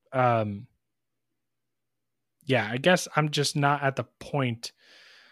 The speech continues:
and I, and I, I don't think I'll ever reach that point, um, to where I, I wanna put an adult snake in a freezer, or I, I, I'd rather have my conscience clean, and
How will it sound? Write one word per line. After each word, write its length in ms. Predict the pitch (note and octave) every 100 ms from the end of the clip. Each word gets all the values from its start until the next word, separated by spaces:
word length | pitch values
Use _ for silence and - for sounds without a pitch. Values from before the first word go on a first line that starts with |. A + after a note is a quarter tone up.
| _ _
and 100 | C3+
I, 40 | C3+
and 180 | C3+ C3+
I, 220 | C3 C3
I 80 | C3
don't 180 | C#3+ E3+
think 160 | D#3 C#3
I'll 140 | A2+
ever 220 | C#3+ D#3+
reach 300 | B2+ A#2 A2
that 200 | - A2+
point, 480 | - B2+ A2 G#2 - - -
um, 460 | A#2+ A2+ G#2 G2+ - _ _ _ _ _ _ _ _
to 120 | - C3
where 580 | B2 B2 A#2 A2+ G#2 - _ _ _ _ _
I, 200 | B2 B2 A#2+ -
I 100 | A#2+
wanna 340 | A2+ C3 C3
put 580 | A2+ - C3 A2 - - _ _ _ _ _ _ _
an 120 | C3
adult 420 | A2+ G#2+ A#2+ A#2
snake 540 | - - A2+ G2+ - - _ _ _ _ _ _ _ -
in 100 | G#2+
a 60 |
freezer, 640 | F#2 - D3 B2 B2 A#2+ - _ _ _ -
or 540 | B2 A2+ G#2+ G2 - _ _ _ _ _ _ _ _
I, 80 | -
I, 240 | A#2+ A#2+ B2
I'd 160 | B2 A2+
rather 340 | A#2+ B2+ A#2
have 220 | A2+ A#2
my 80 | A2
conscience 460 | G2+ B2+ A#2 A2 -
clean, 340 | - A2+ G#2
and 220 | G2+ G2